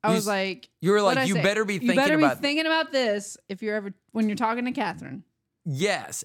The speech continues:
Speaker 2: and I go, "But then I might have a boner, and then I would have some explanations to do."
Speaker 1: Oh.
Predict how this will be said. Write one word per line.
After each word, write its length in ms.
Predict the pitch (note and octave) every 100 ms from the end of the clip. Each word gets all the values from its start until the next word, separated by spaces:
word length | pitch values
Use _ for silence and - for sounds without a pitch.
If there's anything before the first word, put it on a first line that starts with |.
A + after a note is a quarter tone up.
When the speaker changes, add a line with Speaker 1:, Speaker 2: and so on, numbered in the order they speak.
| -
Speaker 2:
and 140 | E3
I 140 | E3+ E3
go, 260 | D#3+ E3+
"But 320 | C#3+ E3 B2
then 160 | C#3 F#3+
I 100 | G3+
might 280 | F3 D3+ D3
have 180 | D3 C3+
a 80 | B2
boner, 680 | A2 C3+ F#3+ G#3+ F3+ C#3+
and 280 | C3+ C#3+ C#3
then 100 | D3+
I 140 | D#3 D3
would 180 | D3+ C#3
have 300 | C3 B2 B2
some 220 | C#3 A2+
explanations 1040 | A#2 A2+ - A#2+ A#2+ C#3+ G#3+ G#3 A#2+ F2+ -
to 140 | G#2
do." 280 | D#2+ D2 G1+ - _ _ _
Speaker 1:
Oh. 200 | C#4+